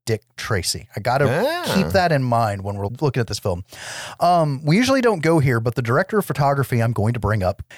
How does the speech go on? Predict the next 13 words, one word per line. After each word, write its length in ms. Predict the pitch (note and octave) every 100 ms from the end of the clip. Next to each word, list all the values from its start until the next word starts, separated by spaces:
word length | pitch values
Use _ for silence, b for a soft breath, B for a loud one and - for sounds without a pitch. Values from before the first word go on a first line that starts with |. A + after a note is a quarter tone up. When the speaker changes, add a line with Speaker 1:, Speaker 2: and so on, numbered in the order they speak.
| B A#2
Speaker 1:
because, 680 | B2+ - D#3+ D3+ C#3 C3 C3
um, 520 | C#3 B2 G#2 F#2+ A#2 _ _
the 440 | A#2 C3 B2+ A2+ G#2
Shout 300 | - B3+ A#3+
Factory 360 | G3 F#3+ D#3+
special 340 | C3 F3+ F3+ D3
edition 320 | C#3+ C3+ A#2
Blu-ray 380 | G3 D#4 D3+ B2
that 140 | A#2
I 100 | A2+
got 320 | A2+ A2+ -
for 560 | - C#3 B2+ A#2+ A2 A2 _ -
commentary 760 | G#3+ A3+ C#3+ C3 A2 B2+ F#3+